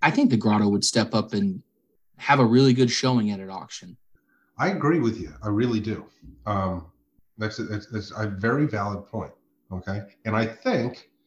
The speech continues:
Speaker 2: the two, the two sides of that coin, okay, is the Grotto would do it, and that person has to trust the Grotto.
Speaker 1: Yeah, it's mutual trust.
Speaker 2: Yeah,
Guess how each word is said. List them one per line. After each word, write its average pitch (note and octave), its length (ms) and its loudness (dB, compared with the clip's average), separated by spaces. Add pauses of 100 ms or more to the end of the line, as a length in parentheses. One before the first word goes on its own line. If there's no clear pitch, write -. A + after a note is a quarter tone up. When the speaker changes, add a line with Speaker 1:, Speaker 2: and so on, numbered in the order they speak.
(1040)
Speaker 2:
the A2 100 -2
two, - 200 -4
the A#2 100 0
two E3+ 200 0
sides C3+ 340 -2
of A#2+ 60 -2
that G#2 180 -2
coin, F2+ 480 -6 (400)
okay, G2 320 -4 (680)
is G2+ 600 0 (1300)
the A2+ 140 0
Grotto A#2+ 320 6
would C#3 260 2
do D3 220 2
it, F2 160 -6 (720)
and D3 100 0
that F3+ 140 0
person E3 320 0
has B2+ 240 -4
to - 80 -14
trust - 320 -8
the F#2+ 60 -18
Grotto. - 340 -14 (1500)
Speaker 1:
Yeah, - 220 -2 (240)
it's A#2+ 160 0
mutual D3 340 8
trust. - 540 -4 (1000)
Speaker 2:
Yeah, C#3 200 -8